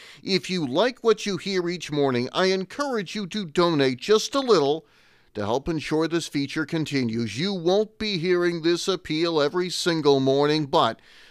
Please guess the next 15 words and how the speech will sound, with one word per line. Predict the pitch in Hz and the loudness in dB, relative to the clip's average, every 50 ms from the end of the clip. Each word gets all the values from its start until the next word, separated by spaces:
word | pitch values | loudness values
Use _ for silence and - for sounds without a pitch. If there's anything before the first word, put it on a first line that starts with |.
| - _ _ | -20 _ _
go | - 160 165 165 | 4 4 6 6
to | 156 151 147 - | 6 4 4 4
anchor | 170 185 208 254 254 - 277 269 254 208 | 2 2 2 2 0 0 -2 -2 0 0
dot | 170 196 180 202 208 208 | 2 2 2 4 2 2
F | 208 208 208 190 - | 2 0 0 0 2
M | 190 - 120 110 107 113 113 110 | 2 2 2 2 0 -2 -2 -2
slash | - - - 156 156 151 151 151 139 - - | -4 -4 -2 -2 0 0 2 0 -2 -4 -4
Bob | - - 143 175 226 247 240 - | -2 2 4 4 4 2 0 0
Welch | 175 160 165 165 170 160 - | 0 2 2 2 -2 -4 -6
slash | - - - - - 147 151 160 160 151 - - | -10 -10 -8 -4 -2 0 0 0 0 -2 -4 -6
support | - - 202 185 - - 156 123 110 110 113 - - _ _ _ _ _ _ _ _ _ _ _ _ _ | -6 -4 -4 -4 0 0 0 2 2 0 -4 -6 -10 _ _ _ _ _ _ _ _ _ _ _ _ _
for | - 175 165 147 127 | -4 0 0 2 2
ways | 120 127 123 117 117 107 - - | 2 2 2 2 0 -2 -6 -6
to | 165 143 | -8 -4
donate. | 120 139 123 113 101 92 92 90 82 - - - | 0 0 0 0 -2 -6 -10 -16 -20 -20 -20 -20